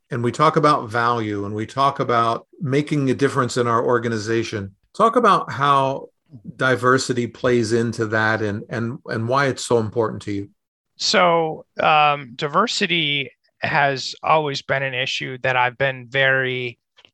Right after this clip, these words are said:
Speaker 2: passionate about. And really,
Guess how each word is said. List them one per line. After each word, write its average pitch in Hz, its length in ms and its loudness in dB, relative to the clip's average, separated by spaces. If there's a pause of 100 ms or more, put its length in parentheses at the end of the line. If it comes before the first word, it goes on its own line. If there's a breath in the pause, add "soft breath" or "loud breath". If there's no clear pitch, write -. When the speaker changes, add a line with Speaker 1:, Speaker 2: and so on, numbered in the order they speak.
(180)
Speaker 2:
passionate 135 640 0
about. 127 540 2 (180)
And 143 600 -4 (240)
really, 160 800 -2